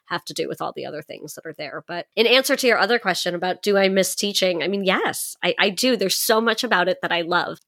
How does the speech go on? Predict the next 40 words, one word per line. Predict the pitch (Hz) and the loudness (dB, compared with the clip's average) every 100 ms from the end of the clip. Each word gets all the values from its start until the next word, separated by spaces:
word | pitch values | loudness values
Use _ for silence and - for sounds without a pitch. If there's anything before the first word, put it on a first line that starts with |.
| - | 0
I | 196 | 2
had | 202 196 | 2 2
the | 202 180 - - - - _ - | 2 0 -4 -16 -18 -20 _ -20
pleasure | - 247 262 254 214 | -2 2 4 2 2
to | 196 - | 0 -2
sit | 202 - 226 214 - | -2 0 0 0 4
in | 202 196 190 196 | 4 4 2 -2
and | 190 185 | -6 -6
teach | - 214 196 - - - - | -6 -6 -4 -2 -2 -4 -6
and | 202 | -2
cover | - 226 220 - | 2 4 4 2
a | |
sixth | 190 208 - | 0 -2 -4
grade | - 190 185 - | 0 0 0 -4
class, | 190 185 240 - - | -2 2 2 -2 -4
and | 202 | -2
they | 202 185 | -2 -2
were | 190 196 180 | 0 -2 -2
reading | 214 226 220 | 0 4 4
The | 214 | 4
Giver, | 190 185 214 240 285 | 2 2 2 0 2
and | 214 202 | 2 2
I | 202 | 2
loved | 196 196 190 196 202 208 - | 2 2 6 6 2 -6 -4
teaching | 220 - 190 | -2 -2 0
The | 190 | 0
Giver | 180 185 202 | 0 2 2
when | 185 | 4
I | 180 | 2
taught | - 180 - | 2 -2 -2
sixth | 170 - - | -4 -4 -2
grade, | 175 180 196 | 4 4 4
and | 180 175 | -2 0
so | 185 | 0
it | 175 | 0
was | 175 | 0
like | 180 156 | 0 0
slipping | - - 208 202 | -2 -4 -2 2
into, | 196 202 226 220 - | 4 4 4 0 2
like, | 208 - - | 2 2 -6